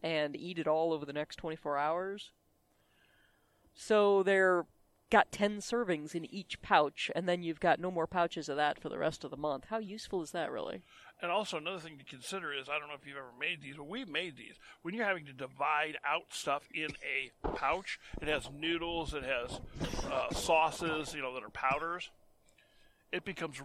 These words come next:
Speaker 2: really difficult, you know, to get an even amount of noodles and sauce and stuff like that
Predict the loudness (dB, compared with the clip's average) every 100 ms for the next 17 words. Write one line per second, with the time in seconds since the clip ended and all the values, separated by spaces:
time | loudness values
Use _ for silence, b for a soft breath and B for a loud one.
0 | -6 -4 -4 -6 -4 -4 -4 -8 -8 -10
1 | -12 -14 -18 -18 _ _ -20 _ _ _
2 | -20 -20 -14 -8 -8 -8 -12 -14 -16 -2
3 | 4 4 4 0 0 0 -2 2 4 4
4 | 0 -2 -2 -4 -4 -4 -6 -8 -6 0
5 | 2 0 -6 -8 -6 -6 -6 -2 -2